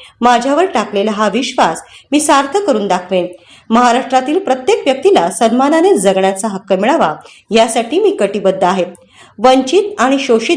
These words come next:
घटकांना न्याय मिळवून देण्यासाठी मी माझे सर्वस्व पणाला लावीन," असे ते म्हणाले. दिनेश महाडिक यांच्या या नियुक्तीमुळे मानवी हक्क संरक्षण फेडरेशनच्या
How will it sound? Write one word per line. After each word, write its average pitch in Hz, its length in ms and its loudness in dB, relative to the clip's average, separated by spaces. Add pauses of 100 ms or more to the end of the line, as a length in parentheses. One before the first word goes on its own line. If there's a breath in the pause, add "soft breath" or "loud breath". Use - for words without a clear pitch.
घटकांना 226 520 0
न्याय 254 300 2
मिळवून 214 280 2
देण्यासाठी 185 640 -2 (280 loud breath)
मी 359 160 6
माझे 214 280 0
सर्वस्व 302 560 -2
पणाला 185 380 0
लावीन," 175 460 0
असे 208 200 -2
ते 269 140 -2
म्हणाले. 175 340 2 (640 loud breath)
दिनेश 370 340 4
महाडिक 415 360 2
यांच्या 277 280 0
या 311 60 2
नियुक्तीमुळे 262 540 0
मानवी 226 480 2
हक्क 226 160 -4
संरक्षण 349 600 0
फेडरेशनच्या 196 680 0